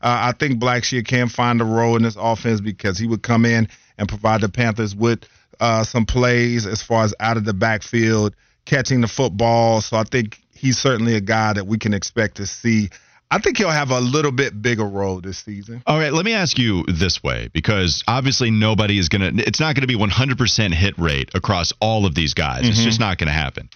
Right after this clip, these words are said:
Speaker 2: So if I were to give you a pool of players that will have the biggest gap from original expectation to where they finish the end of the season, here's your pool to choose from.
Speaker 1: Okay.
Speaker 2: T M J,
Speaker 1: Okay.
Speaker 2: Jonathan Mingo,
Speaker 1: Mm-hmm.
Speaker 2: Raheem Blackshear,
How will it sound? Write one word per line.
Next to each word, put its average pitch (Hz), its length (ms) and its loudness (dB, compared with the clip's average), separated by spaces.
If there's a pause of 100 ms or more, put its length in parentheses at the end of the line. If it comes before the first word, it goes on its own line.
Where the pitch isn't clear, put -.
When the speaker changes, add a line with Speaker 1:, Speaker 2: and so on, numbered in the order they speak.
(360)
Speaker 2:
So 147 260 -2
if 120 140 -2
I 165 140 -2
were 190 80 -2
to 175 60 -2
give 131 280 0
you 113 160 2
a 98 60 0
pool 80 580 0 (540)
of 123 160 -2
players 123 400 0
that 110 120 0
will 101 120 0
have 104 260 0
the 87 80 -2
biggest 110 480 -2
gap 95 400 -2
from 98 240 0
original 117 460 0
expectation 113 680 0
to 101 100 0
where 95 180 2
they 92 120 2
finish 92 340 0
the 85 160 0
end 80 100 0
of 69 80 -6
the 73 80 -2
season, 67 480 -2 (220)
here's 160 240 0
your 139 100 0
pool 110 220 0
to 87 60 -2
choose 76 260 -2
from. 53 280 -10
Speaker 1:
Okay. 120 200 -8 (160)
Speaker 2:
T 127 200 0
M 147 140 0
J, 95 380 -2 (260)
Speaker 1:
Okay. 104 240 -16
Speaker 2:
Jonathan 110 460 0
Mingo, 71 400 -4 (200)
Speaker 1:
Mm-hmm. 90 140 -20 (160)
Speaker 2:
Raheem 107 380 2
Blackshear, 87 680 -2